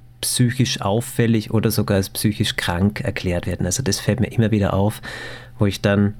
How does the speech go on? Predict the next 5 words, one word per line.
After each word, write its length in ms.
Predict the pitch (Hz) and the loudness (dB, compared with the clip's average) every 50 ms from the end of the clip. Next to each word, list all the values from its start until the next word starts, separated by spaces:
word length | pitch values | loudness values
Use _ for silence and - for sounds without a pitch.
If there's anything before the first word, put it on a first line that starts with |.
| - | -2
als 380 | - 110 101 98 - - - - - | 0 2 2 2 0 -2 -4 -6 -4
Sexualtherapeut 1000 | - - 107 - - - 101 95 98 98 - - 101 104 - - 107 95 - - | -2 -2 -2 -2 0 0 0 0 0 0 0 0 0 0 0 0 0 -2 0 -2
sehr 380 | - - - 98 95 98 104 | -2 0 0 2 2 2 2
genau 340 | 110 113 104 101 90 92 92 | 2 2 2 2 2 2 0
aufkläre, 800 | - - 95 92 98 - - - - 92 90 92 92 92 98 | 0 0 -2 -2 -2 -4 -6 -4 -2 -2 0 0 0 0 -2